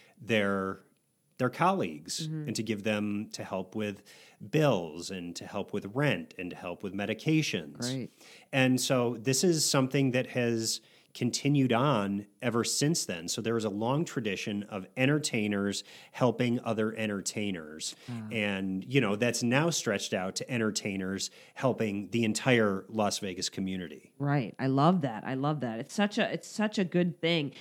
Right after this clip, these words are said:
Speaker 2: And does it stay here or does it go to the bulk?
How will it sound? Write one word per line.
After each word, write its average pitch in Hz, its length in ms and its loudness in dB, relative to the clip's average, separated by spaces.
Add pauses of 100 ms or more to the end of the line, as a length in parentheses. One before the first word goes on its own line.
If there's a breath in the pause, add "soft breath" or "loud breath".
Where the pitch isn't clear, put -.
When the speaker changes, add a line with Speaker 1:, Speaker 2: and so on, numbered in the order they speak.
(120 loud breath)
Speaker 2:
And 208 80 6
does 214 160 8
it 247 120 2
stay 240 760 6
here 240 480 6
or 214 140 10
does 180 140 12
it 170 100 8
go 175 160 12
to 180 140 6
the 160 100 6
bulk? 156 600 6